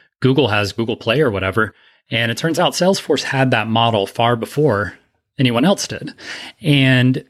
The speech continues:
that model is impressive because why is it impressive? Like most people know, if you have a smartphone and you open it up and you never download an app, the phone is kinda, you know, it just is what it is. You can send some text messages, browse the internet, and make a phone call.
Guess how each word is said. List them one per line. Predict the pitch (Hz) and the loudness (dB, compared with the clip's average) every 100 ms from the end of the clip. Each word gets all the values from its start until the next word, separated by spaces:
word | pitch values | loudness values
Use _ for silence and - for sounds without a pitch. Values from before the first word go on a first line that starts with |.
| _ | _
that | 120 139 | -4 -2
model | 127 127 156 135 127 | 0 2 2 2 0
is | 123 110 104 104 233 _ _ _ _ | -2 0 0 -4 -12 _ _ _ _
impressive | 120 101 - 208 202 127 95 | -8 -8 -4 -4 -2 -2 -4
because | 113 - 120 104 - _ | -8 -2 -2 -2 -8 _
why | 98 104 | -4 -2
is | |
it | 117 | 0
impressive? | 120 139 131 160 120 | -2 -2 -2 -2 0
Like | 113 | 2
most | 120 135 - | 2 0 2
people | 131 113 | -2 2
know, | 113 165 | 2 2
if | 127 | 2
you | |
have | 143 | 2
a | 127 | 0
smartphone | - - 143 156 - 104 107 - - - - | -4 -2 -2 -2 -2 0 0 -4 -14 -16 -2
and | 135 | 2
you | 127 | 2
open | 131 139 143 | 2 0 2
it | 117 | 2
up | 127 - | 2 0
and | 107 | -2
you | 107 | 0
never | 110 127 123 | 0 2 0
download | 107 107 104 92 | 0 0 0 -2
an | 92 | -2
app, | 139 107 104 - - _ _ _ _ _ | 0 0 -2 -10 -20 _ _ _ _ _
the | - | -20
phone | - 165 226 151 123 | -4 0 2 2 0
is | 131 - | -6 -6
kinda, | - 196 101 98 - | -4 0 0 -2 -8
you | 147 123 | -2 2
know, | 135 | 2
it | 113 | 2
just | - - | -2 0
is | 127 131 | 0 0
what | 123 | 0
it | 104 | 2
is. | 117 151 101 | 2 2 0
You | |
can | 101 | 0
send | 127 113 | 2 2
some | 110 | 0
text | 92 117 - | -2 -2 0
messages, | 110 107 117 104 | 0 0 -4 -4
browse | - 101 101 92 | 0 0 0 -2
the | |
internet, | 101 104 98 104 | -2 0 0 -2
and | 110 98 95 | -2 -6 -8
make | 120 107 | -4 -4
a | - | -2
phone | 170 185 | 0 2
call. | 104 92 | 0 -6